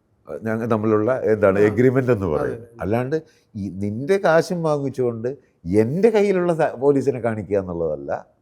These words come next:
Speaker 1: നമ്മൾ
Speaker 2: ഉം.
Speaker 1: തമ്മിലുള്ള എഗ്രിമെന്റ്.
Speaker 2: ഉം.
Speaker 1: മനസ്സിലായോ?
Speaker 2: അതെ.
Speaker 1: അതാണ്.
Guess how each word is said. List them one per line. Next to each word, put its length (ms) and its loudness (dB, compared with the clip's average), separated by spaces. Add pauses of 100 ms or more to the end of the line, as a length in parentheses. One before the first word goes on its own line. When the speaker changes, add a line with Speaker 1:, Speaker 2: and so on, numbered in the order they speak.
(180)
Speaker 1:
നമ്മൾ 240 -10
Speaker 2:
ഉം. 60 -10
Speaker 1:
തമ്മിലുള്ള 280 -8
എഗ്രിമെന്റ്. 520 -12 (200)
Speaker 2:
ഉം. 200 -20 (560)
Speaker 1:
മനസ്സിലായോ? 520 -6
Speaker 2:
അതെ. 180 -18 (180)
Speaker 1:
അതാണ്. 260 -14